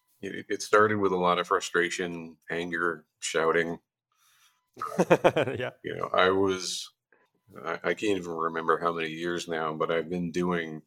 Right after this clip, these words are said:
Speaker 1: you know, building microservices and deploying them in large enterprises in one shape or another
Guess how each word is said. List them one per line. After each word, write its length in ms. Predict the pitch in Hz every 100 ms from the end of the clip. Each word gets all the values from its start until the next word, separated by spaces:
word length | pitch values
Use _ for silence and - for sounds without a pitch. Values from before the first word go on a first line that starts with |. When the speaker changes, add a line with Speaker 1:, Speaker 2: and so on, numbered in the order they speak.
| _ _ _ _
Speaker 1:
you 160 | 101 82
know, 80 | -
building 300 | 123 120 110
microservices 1120 | 90 87 92 - 92 87 82 87 82 80 - -
and 480 | 82 82 80 78 78
deploying 540 | 82 - 98 92 90
them 560 | 82 82 82 80 80 80 _
in 460 | 82 82 80 78 78 _ _ _
large 480 | 82 87 85 87 78
enterprises 840 | 85 87 82 76 76 78 73 - -
in 160 | 90
one 200 | 85 95
shape 300 | 90 107 90
or 140 | 90 78
another 420 | 78 82 98 113